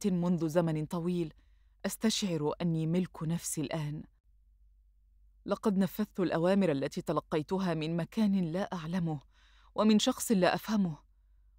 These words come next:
ولكنني أكون تحت أوامر لا أفهم سببها. اتجهت إلى غرفة نومي، وألقيت بنفسي على السرير حتى أنال قسطا من الراحة وأطرد أي أفكار بداخلي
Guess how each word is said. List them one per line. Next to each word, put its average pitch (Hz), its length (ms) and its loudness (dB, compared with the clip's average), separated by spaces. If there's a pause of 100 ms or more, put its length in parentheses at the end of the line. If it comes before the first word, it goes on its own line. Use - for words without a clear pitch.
(120)
ولكنني 202 760 2
أكون 180 380 0
تحت - 260 -6
أوامر 175 580 0 (480)
لا 226 260 2
أفهم 196 440 -2
سببها. 180 600 -2 (840)
اتجهت 190 500 0
إلى 160 220 0
غرفة 160 460 -4
نومي، 160 420 -4 (540)
وألقيت 202 520 6
بنفسي 190 420 2
على 156 180 0
السرير 180 480 2
حتى 170 340 -2
أنال 180 360 0
قسطا - 300 -2
من 160 220 0
الراحة 165 500 -4 (460)
وأطرد 196 460 4
أي 202 300 4
أفكار 214 500 0
بداخلي 160 720 0